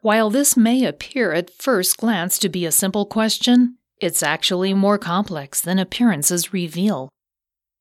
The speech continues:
As interest in the study of narcissism grows,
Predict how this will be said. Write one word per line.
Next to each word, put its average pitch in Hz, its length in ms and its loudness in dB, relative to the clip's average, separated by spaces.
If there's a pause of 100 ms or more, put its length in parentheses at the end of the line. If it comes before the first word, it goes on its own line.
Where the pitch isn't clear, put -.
(800)
As 240 340 2
interest 220 580 0
in 190 120 0
the 175 100 0
study 175 480 0
of 185 100 2
narcissism 185 840 2
grows, 180 580 2